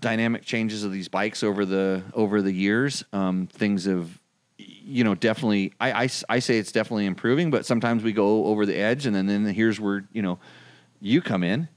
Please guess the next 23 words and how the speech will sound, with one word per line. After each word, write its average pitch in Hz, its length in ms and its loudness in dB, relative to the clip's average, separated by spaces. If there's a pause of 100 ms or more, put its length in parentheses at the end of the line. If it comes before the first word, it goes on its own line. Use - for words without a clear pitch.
(160)
It's 113 160 0
like, 110 240 0 (100)
"Hey, 127 160 0
I, 104 160 0
I 107 100 0
want 123 200 2
it 101 80 -8
to 113 80 0
ride 110 120 2
like 110 200 0
my 107 80 2
old 101 160 0
two 117 120 -2
thousand 104 280 2
and 95 100 -2
two 113 180 0
four, 101 260 -2
four 104 340 -4
hundred 104 240 0
R, 101 240 0
you 101 80 0
know, 92 300 0
uh, - 40 -2